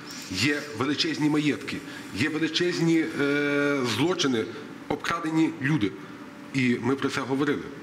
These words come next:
І сьогодні ми є, знаходимося всі при владі. Тому це є і моя відповідальність. Я це усвідомлюю. Ми всі є сьогодні при владі.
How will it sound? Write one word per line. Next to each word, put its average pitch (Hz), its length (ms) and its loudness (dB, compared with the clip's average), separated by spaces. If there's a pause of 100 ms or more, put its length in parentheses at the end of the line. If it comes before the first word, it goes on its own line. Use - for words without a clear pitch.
(240)
І 113 140 2
сьогодні 135 480 2
ми 135 160 4
є, 131 280 0
знаходимося 127 400 0
всі - 100 -4
при - 140 -2
владі. 85 260 -2 (320)
Тому 135 160 2
це 139 120 0
є 135 100 2
і 131 120 2
моя 139 200 2
відповідальність. 90 680 -4 (260)
Я 113 100 2
це 120 100 -2
усвідомлюю. 107 540 0 (600)
Ми 110 100 2
всі - 240 2
є 165 160 4
сьогодні 147 460 2
при 143 200 2
владі. 135 380 -2